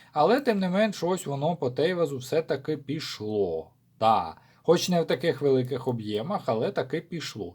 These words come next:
Мало того, оце от П В О показують чітко. Ну, це можуть бути самі комплекси П В О, це можуть бути і,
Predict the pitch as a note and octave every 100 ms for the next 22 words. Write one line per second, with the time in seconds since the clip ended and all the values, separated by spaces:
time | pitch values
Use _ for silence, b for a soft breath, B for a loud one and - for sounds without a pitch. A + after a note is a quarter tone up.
0 | B B B D3+ A3+ A3 G#3 F#3 D#3 C3
1 | E3 D3 F#3+ F#3 C#3 - D3 B2+ A2+ G2
2 | E2+ F#2 D#3+ - D#3 D#3+ C#3 B2+ B2+ B2
3 | B2 C#3+ C3+ - A2+ A#2+ F3+ F3+ E3 D#3+
4 | D3+ D3 D3 C#3 B2+ D3 C#3+ G3+ C4+ A3+
5 | - G3+ - F3 F3 F3 E3+ - E3+ D#3+
6 | D3+ D3 C3 B2 D3+ C#3 A#2+ C#3 D#3+